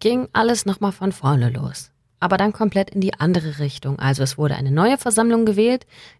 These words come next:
dieses Mal mit einer Mehrheit der rechtsextrem republikanischen Partei. Und der Entwurf, den diese Versammlung ausgearbeitet hat, ist quasi das Gegenteil von dem letzten Entwurf. Der Neutext behält viele Prinzipien der Verfassung aus der Diktatur weiterhin bei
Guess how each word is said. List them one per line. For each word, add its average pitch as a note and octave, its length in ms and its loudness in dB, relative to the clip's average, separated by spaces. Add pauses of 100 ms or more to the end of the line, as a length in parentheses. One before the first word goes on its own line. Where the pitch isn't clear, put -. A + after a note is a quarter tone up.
dieses C4 360 0
Mal G3 180 2
mit - 160 0
einer D#3+ 180 0
Mehrheit D#3 460 -2
der C#3+ 100 -4
rechtsextrem - 640 -10
republikanischen D#3 1080 -4
Partei. A#3+ 500 0 (440)
Und G3+ 240 2
der F#3+ 220 2 (240)
Entwurf, F#3 540 2
den F#3+ 260 0
diese F#3+ 160 0
Versammlung E3+ 440 -2
ausgearbeitet - 840 -6
hat, - 180 -6 (140)
ist C4+ 220 -4
quasi F#3+ 260 -2
das F3+ 160 -4
Gegenteil D#3 500 -2 (200)
von E3 160 -2
dem A3 120 0
letzten E3+ 320 -2
Entwurf. - 540 -4 (560)
Der G#3 80 4
Neutext - 600 0
behält G#3 360 2
viele A3+ 200 -4
Prinzipien G#3 460 -2
der G3 100 0
Verfassung - 440 -12
aus E3 120 -8
der F3 140 -4
Diktatur G#3+ 800 -2
weiterhin F#3 460 2
bei F3+ 360 2